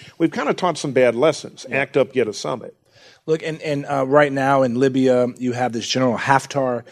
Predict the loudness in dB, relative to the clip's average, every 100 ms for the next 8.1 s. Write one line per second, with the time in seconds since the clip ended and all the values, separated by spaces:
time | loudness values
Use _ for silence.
0 | -20 _ -8 -4 0 0 -2 2 4 6
1 | 4 2 0 0 -6 -16 -6 -4 -2 0
2 | 4 4 4 2 0 0 2 2 2 -4
3 | -2 -4 -4 0 2 2 0 -4 -8 -14
4 | -8 0 0 0 0 2 4 4 0 0
5 | 0 0 -4 -6 -2 0 0 -2 -8 -16
6 | -6 -6 -4 -2 -2 -2 -4 -4 -4 -4
7 | -4 -4 -6 -6 -4 0 2 2 2 2